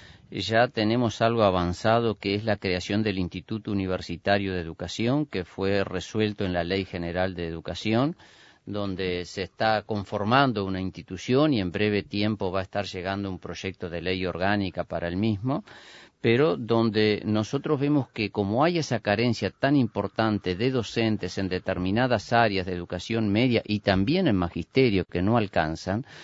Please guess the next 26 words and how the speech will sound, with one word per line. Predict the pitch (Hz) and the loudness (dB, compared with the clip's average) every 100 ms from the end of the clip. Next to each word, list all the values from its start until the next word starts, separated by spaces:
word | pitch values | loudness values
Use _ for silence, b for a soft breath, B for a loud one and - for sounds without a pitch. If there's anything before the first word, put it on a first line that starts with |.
| B B | B B
entonces | 113 107 131 110 104 90 | -2 2 2 2 -2 0
hay | 131 160 | 2 2
que | - 147 - | 2 -2 0
estimular | 113 - 127 117 113 123 151 110 85 B B | -4 -2 2 4 4 6 8 8 4 B B
a | 104 | 2
los | 101 101 - | 4 2 0
estudiantes | 90 104 104 123 120 101 87 | -2 -2 6 8 8 6 4
a | 95 | 2
poder, | - 95 95 117 135 107 B B B | 2 2 6 8 6 4 B B B
eh, | 107 101 - | -2 0 2
hacer | 101 - 143 127 | 0 6 6 6
esta | - 101 | 4 -2
carrera, | 92 92 107 92 90 113 b b | 0 0 2 2 2 -2 b b
estimularlo | 107 101 120 113 123 165 160 | -4 -2 0 2 4 6 6
desde | 123 | 4
el | 104 | 2
punto | 131 131 113 | 2 2 4
de | |
vista | 107 - | 0 -2
económico, | 110 95 98 120 131 123 101 | -2 0 4 4 6 4 2
desde | 95 92 | 0 0
el | |
punto | - 110 101 95 | -2 -4 -2 -2
de | |
vista | 101 - 92 80 | -4 -4 -4 0
ético. | 98 - 90 - 123 | -2 -2 -10 -4 -4